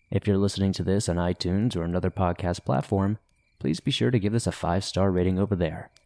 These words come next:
as it's incredibly helpful to us. If you're new to the swamp, well, why not join us? Hit that subscribe button and turn on notifications to never miss a new episode,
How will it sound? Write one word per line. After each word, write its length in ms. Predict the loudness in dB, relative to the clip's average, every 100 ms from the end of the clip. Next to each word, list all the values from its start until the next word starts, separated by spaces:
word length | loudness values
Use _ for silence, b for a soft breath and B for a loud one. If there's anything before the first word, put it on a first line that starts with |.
| _
as 140 | 2 4
it's 140 | 4
incredibly 420 | 2 2 2 2
helpful 300 | 2 -2 -4
to 160 | -4 -4
us. 280 | -4 -12 -16 _ _ _ _ _ _ -6
If 160 | 0
you're 100 | 2
new 200 | 2 0
to 120 | 0
the 80 | -4
swamp, 460 | -2 0 0 -2 -8 _ -12
well, 160 | -6
why 160 | -2 0
not 160 | 0
join 260 | 0 0 0
us? 260 | -2 -12 -16 _ _ -6
Hit 140 | -2
that 120 | 0
subscribe 520 | -2 -6 0 0 2 0
button 380 | 0 0 -4 -6
and 160 | -6
turn 220 | 0 2
on 100 | 2
notifications 840 | 2 0 -4 -2 -2 0 -4 -6 -10 _ 0
to 80 |
never 300 | 2 2 2
miss 200 | 0 0
a 60 | -2
new 180 | 0 0
episode, 480 | -2 0 0 0